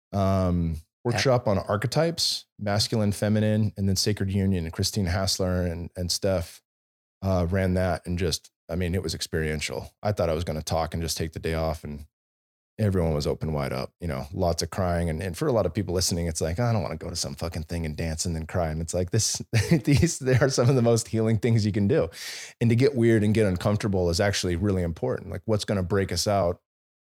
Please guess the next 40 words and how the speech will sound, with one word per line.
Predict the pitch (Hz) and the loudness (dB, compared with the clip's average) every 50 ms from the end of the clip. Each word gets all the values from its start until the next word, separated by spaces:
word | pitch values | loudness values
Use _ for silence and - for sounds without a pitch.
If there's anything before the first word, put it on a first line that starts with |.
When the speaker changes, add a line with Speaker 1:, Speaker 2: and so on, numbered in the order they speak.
| _ _ _ _ _ | _ _ _ _ _
Speaker 1:
of | 101 98 95 90 87 | 2 2 2 2 0
thinking | - - 107 98 - 104 98 90 | 0 0 0 0 2 2 0 2
and | 85 87 | 2 0
seeing | - - 113 107 101 95 | 0 0 2 2 2 2
and | 90 85 | 2 0
viewing | 80 92 95 98 98 98 | 0 0 0 2 2 2
the | 95 92 | 2 2
world | 90 98 95 90 85 82 | 2 2 2 2 2 0
in | - 107 104 95 90 | 0 0 2 2 2
the | 80 | 2
box? | 69 90 110 104 80 78 82 - - - - - _ _ _ _ _ _ | 2 2 2 2 2 0 -2 -4 -4 -4 -6 -8 _ _ _ _ _ _
Well, | - 95 85 85 82 - _ - | -2 0 0 0 -2 -4 _ -10
literally | 104 101 104 107 104 104 104 104 101 104 98 85 | -6 -2 0 0 2 2 2 2 4 2 2 0
physically | - - 110 101 98 101 - - 101 92 | 0 -2 -2 0 0 -2 0 0 0 0
moving | 92 87 92 95 98 92 95 90 87 80 | 2 2 2 2 2 2 2 0 -2 -4
through | - - 104 104 101 | -4 -2 0 0 0
that. | 85 78 - 52 - - _ _ | 0 -2 -4 -6 -8 -10 _ _
Where | 107 104 101 101 104 | -2 0 2 4 4
is | 104 95 82 | 2 2 0
there | 85 82 80 | -2 -2 -2
discomfort? | 78 - - - - 80 76 73 - 82 87 - - - _ _ _ _ - - - - _ _ | -2 -4 -6 -4 -6 -6 -6 -6 -6 -8 -8 -8 -10 -14 _ _ _ _ -20 -20 -20 -20 _ _
Um, | - 85 82 85 85 82 78 78 76 73 71 76 - _ _ | -4 -2 0 0 2 0 0 0 -2 -2 -4 -8 -12 _ _
you | 78 80 | -4 -4
know, | 82 78 - | -4 -4 -6
shedding | - - - 95 82 90 90 87 | -6 -2 0 2 2 2 0 0
tears, | - 120 123 117 95 82 78 - - | 0 0 2 2 2 0 -2 -2 -2
opening | 90 87 82 90 85 92 95 | -4 -4 -2 -2 0 0 0
our | 90 92 | 2 2
hearts. | 92 117 120 110 69 - - - - | 2 2 0 0 -2 -2 -4 -6 -6
And | - 71 80 | -4 -2 -2
then | - 85 80 73 69 | -2 -2 -2 -2 -2
that | 73 92 - | -2 -2 -2
was | - - | -2 -4
followed | - - 90 87 87 80 | -2 0 2 2 2 0
with | 85 82 - - | -2 -6 -4 -2
breath | 98 90 - - | -2 -2 -2 -2
work | 95 90 - | -4 -4 -2
by | - 87 | -2 0
Anahata. | 85 82 78 76 85 104 107 104 - - 107 104 104 101 98 | 0 0 -2 -2 -2 -2 -2 -2 0 2 2 2 4 2 0
And, | 85 78 76 80 | 0 -2 -6 -8